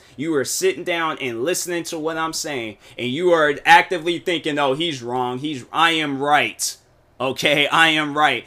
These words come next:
You are not sitting down, taking the time to listen to this. If that's the case, then stop listening to this podcast episode. Don't listen to anything that I have to say from this day forward. Don't hear me out on nothing.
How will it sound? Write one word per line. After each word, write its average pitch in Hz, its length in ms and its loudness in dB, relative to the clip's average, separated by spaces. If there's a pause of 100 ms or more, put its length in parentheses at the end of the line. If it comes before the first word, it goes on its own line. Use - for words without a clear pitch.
(120)
You 175 220 0
are 160 100 4
not 170 380 0
sitting 170 380 -4
down, 165 360 -2
taking 165 300 -4
the 170 80 -6
time 160 400 -2
to 135 80 -4
listen 156 360 -6
to 160 80 -8
this. 156 200 -6
If 143 180 -4
that's 175 240 0
the 180 100 -8
case, 202 360 -4 (180)
then 131 140 -2
stop 165 340 4
listening 160 380 -2
to 160 120 -8
this 143 160 -4
podcast 139 480 -2
episode. 127 420 -6
Don't 170 160 0
listen 160 260 -2
to 147 120 -6
anything 175 460 -4
that 165 140 2
I - 20 2
have 156 160 0
to 156 120 -10
say 147 320 -4 (180)
from 139 160 0
this 160 200 0
day 160 200 2
forward. 160 340 -2
Don't 160 200 -4
hear 156 180 -6
me 156 160 -4
out 147 180 2
on 117 260 -4
nothing. 120 520 -6